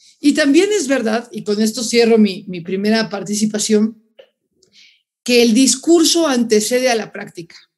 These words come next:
Es decir, si bien es cierto que San Juan Pablo segundo, el Papa Benedicto, el Papa Francisco han abogado a favor de la mujer y han predicado con el ejemplo,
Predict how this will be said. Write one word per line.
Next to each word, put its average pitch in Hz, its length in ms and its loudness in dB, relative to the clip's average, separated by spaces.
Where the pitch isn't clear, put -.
Es 233 160 2
decir, 208 420 0
si 240 320 0
bien 320 300 4
es 320 160 0
cierto 233 640 -2
que 202 80 -10
San 208 180 0
Juan 196 180 -6
Pablo 233 200 -2
segundo, 202 720 -4
el 226 220 -4
Papa 226 260 -4
Benedicto, 202 840 -4
el 220 180 -2
Papa 262 280 -4
Francisco 208 840 -6
han 277 220 4
abogado 240 540 0
a 214 40 -6
favor 202 260 -6
de 226 100 4
la 214 120 0
mujer 190 460 -12
y 208 80 0
han 240 140 -2
predicado 220 640 0
con 185 180 -12
el 180 100 -10
ejemplo, 175 560 -10